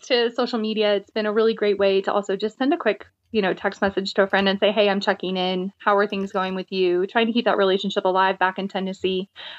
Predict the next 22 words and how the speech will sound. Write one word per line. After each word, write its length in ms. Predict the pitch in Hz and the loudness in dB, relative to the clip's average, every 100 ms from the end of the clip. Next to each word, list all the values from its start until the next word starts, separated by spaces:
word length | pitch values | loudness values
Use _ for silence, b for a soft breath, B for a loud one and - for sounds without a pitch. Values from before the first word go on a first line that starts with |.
| - | -4
But 80 | 214 | -2
I 60 | 214 | 2
think 200 | 247 247 | 2 2
that 80 | 262 | 2
we've 120 | 247 | 2
also 400 | - 214 233 208 | 0 0 0 0
kind 260 | - 208 | 0 0
of 140 | 202 196 | 0 0
found 480 | 202 233 214 202 - | 2 2 2 -2 -2
that, 320 | 208 196 190 - | 2 2 2 0
I 80 | 233 | 2
don't 140 | 277 | 2
know, 120 | 208 208 | 2 2
those 200 | 233 247 | 0 0
connections 500 | 254 240 - 285 262 | 0 0 2 0 0
that 100 | 220 | -2
you 160 | 220 - | -6 -2
thought 260 | 214 220 240 | 2 2 2
were 260 | 214 214 | 2 2
what 220 | 208 208 208 | 2 -2 -4
you 340 | 208 208 202 | -6 -6 -2
originally 760 | 233 220 226 208 202 196 190 | 0 0 0 -2 -2 -4 -10